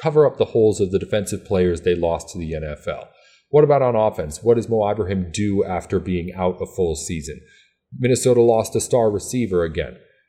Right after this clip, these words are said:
W-, what does that look like? Chris Autman-Bell is back too. W-, what does all of that end up coming together and being? And I thought they passed just about every test. Tanner Morgan looked good.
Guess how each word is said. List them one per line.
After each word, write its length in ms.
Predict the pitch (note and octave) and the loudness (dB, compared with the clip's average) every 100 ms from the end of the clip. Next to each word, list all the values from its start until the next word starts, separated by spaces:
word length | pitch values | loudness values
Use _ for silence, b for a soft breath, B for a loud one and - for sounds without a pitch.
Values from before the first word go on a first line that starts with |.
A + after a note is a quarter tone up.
| _ | _
W-, 160 | A2 A#2 | -10 0
what 180 | B2 | 2
does 120 | C3 A2+ | 2 2
that 200 | A2+ G#2 | -2 -2
look 200 | F#2 F#2 | -4 -4
like? 160 | D#2+ | -2
Chris 220 | - A2 | 0 2
Autman-Bell 520 | A2+ G#2 G2+ G2+ G#2+ G#2+ | 0 0 -2 0 0 0
is 160 | F#2 | -6
back 440 | - F#2+ D#2 - - _ _ | -4 -6 -6 -16 -20 _ _
too. 240 | - F#2 C2 - _ - | -6 -6 -6 -16 _ -8
W-, 180 | A2+ A2 | -8 -4
what 200 | A2 C#3+ | 0 2
does 160 | C3 | 2
all 260 | A#2+ B2+ B2+ | 2 4 4
of 80 | G#2+ | 2
that 240 | A2 G#2+ | -2 0
end 220 | A2 A2 | -2 0
up 320 | G2+ F#2+ - - _ _ _ _ - | -2 -2 -8 -20 _ _ _ _ -4
coming 280 | B2 A2+ | 0 0
together 380 | G#2 G#2+ G2+ G2 | 2 2 4 4
and 120 | F#2 | 2
being? 320 | F2+ A2+ A2+ A2 | 0 0 0 -2
And 80 | |
I 100 | G2+ | -4
thought 320 | G2 B2 A#2 - | -2 -2 -2 -2
they 120 | G#2+ | -2
passed 500 | - B2 A#2 - - | -4 -10 -10 -12 -6
just 200 | - C#3+ | -4 -2
about 200 | C3 B2+ | -4 -2
every 200 | B2+ B2+ | 0 -2
test. 440 | A#2+ B2+ - - - _ _ _ _ _ _ _ _ _ _ | -2 -4 -4 -10 -14 _ _ _ _ _ _ _ _ _ _
Tanner 220 | - B2+ B2 | 0 0 4
Morgan 320 | B2 A#2 A#2 | 2 2 0
looked 260 | G2 - | -4 -4
good. 320 | - C#3+ C#3+ | 4 4 4